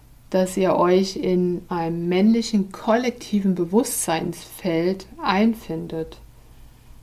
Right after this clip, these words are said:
Denn jeder von euch ist ja einzigartig in seinem Wirken, ja, mit seinen Talenten und seinen Gaben, mit seinen Charaktereigenschaften und mit seinen Lebenserfahrungen. Und jeder profitiert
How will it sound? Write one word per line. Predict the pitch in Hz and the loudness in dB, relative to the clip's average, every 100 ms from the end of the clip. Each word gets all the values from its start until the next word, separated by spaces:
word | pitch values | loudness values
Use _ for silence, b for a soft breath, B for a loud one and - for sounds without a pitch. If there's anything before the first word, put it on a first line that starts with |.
| - | -6
Denn | 180 175 | -2 2
jeder | 190 226 269 | 4 4 4
von | 269 220 | 2 0
euch | 190 190 196 180 165 - - - | 2 2 4 2 -2 -6 -6 -6
ist | 190 190 | -4 -4
ja | 165 - | -4 0
einzigartig | 185 233 - 220 - 165 160 160 165 165 170 | 2 2 0 -6 -6 -2 -2 -2 -6 -6 -6
in | 170 | -4
seinem | 165 170 170 | -2 -2 0
Wirken, | 180 196 202 196 165 160 160 - - | 2 2 0 -4 -6 -6 -8 -16 -8
ja, | 165 170 | -2 0
mit | 175 170 | -2 -4
seinen | 170 170 | -4 -4
Talenten | 170 175 170 190 202 202 185 | -4 -2 0 2 2 0 -6
und | 170 | -6
seinen | 165 165 165 | -4 -4 -6
Gaben, | 170 180 196 185 160 B B B B B | -4 -2 -2 -2 -8 B B B B B
mit | 180 | -4
seinen | 185 180 175 165 - - - | 0 2 2 -2 -10 -18 -4
Charaktereigenschaften | 202 196 220 - 196 180 180 180 185 190 180 185 175 | 2 4 2 4 4 4 4 2 2 2 2 0 -6
und | |
mit | 175 - | -6 -4
seinen | 175 170 | -2 0
Lebenserfahrungen. | 175 220 226 - - - 170 175 175 175 B B B B | 4 6 4 0 -12 -8 -6 -4 -6 -10 B B B B
Und | 196 185 180 | 2 2 2
jeder | 185 240 285 190 175 | 2 4 4 4 0
profitiert | - 180 180 180 - - 220 233 180 165 - | -2 -4 -2 -6 -6 0 4 4 2 -2 -10